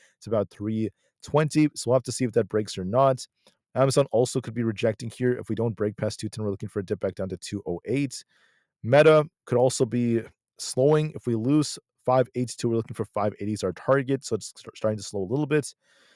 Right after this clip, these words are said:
Microsoft might be dipping to four twenty, so just keep that in mind. That's the most likely move. And then also Google's dipping here. It might make its way down to about one eighty-two. If one eighty-two does not hold, though, one eighty is coming. So we'll see about that.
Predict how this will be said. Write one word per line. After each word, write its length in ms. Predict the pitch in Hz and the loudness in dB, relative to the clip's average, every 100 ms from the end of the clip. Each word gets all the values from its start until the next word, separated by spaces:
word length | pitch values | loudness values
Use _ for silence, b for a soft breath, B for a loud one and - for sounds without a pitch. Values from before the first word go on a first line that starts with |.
| b b | b b
Microsoft 340 | 147 147 165 143 | 0 4 4 4
might 120 | 135 | 0
be 80 | 135 | -2
dipping 240 | 131 131 | -4 -2
to 100 | 123 | -6
four 240 | - 123 117 | 0 0 0
twenty, 240 | - 117 | -2 -6
so 80 | - | -4
just 160 | 104 - | -8 -6
keep 140 | 110 | -2
that 120 | 113 | -2
in 120 | 104 | -2
mind. 180 | 98 107 | -2 -2
That's 140 | 101 - | -4 -6
the 80 | |
most 200 | 101 - | -8 -6
likely 280 | 98 98 98 | -6 -6 -6
move. 340 | 98 143 147 - _ _ _ - | -2 0 0 -2 _ _ _ -4
And 80 | 127 | 0
then 80 | 131 | 4
also 280 | 143 - 135 | 4 4 2
Google's 360 | 123 120 107 | 2 0 -2
dipping 260 | - 107 117 | -2 -2 -2
here. 160 | 117 | 0
It 80 | 117 | 0
might 220 | 101 120 - | 2 0 0
make 160 | 113 110 | -8 -6
its 100 | - | -2
way 120 | 107 | -2
down 260 | 101 98 101 | 0 -4 -4
to 80 | 92 | -2
about 160 | 98 | -2
one 220 | 90 98 92 | -2 -4 -6
eighty-two. 440 | 90 90 - 131 - b b | -12 -6 0 0 0 b b
If 120 | 101 | 2
one 160 | 131 143 | 4 4
eighty-two 300 | 147 123 127 | 0 -2 -2
does 180 | 113 - | 0 2
not 180 | 120 | 0
hold, 400 | 101 - 160 156 - | 0 4 6 6 4
though, 180 | 110 101 _ - | 0 0 _ -6
one 180 | 113 117 | -2 -2
eighty 180 | 104 110 | -2 -4
is 120 | - | -2
coming. 320 | 135 143 135 _ _ | 0 0 -2 _ _
So 140 | - | 0
we'll 80 | 147 | 2
see 180 | - 123 | 2 0
about 220 | 95 78 - | 0 -4 -4
that. 180 | 69 | -6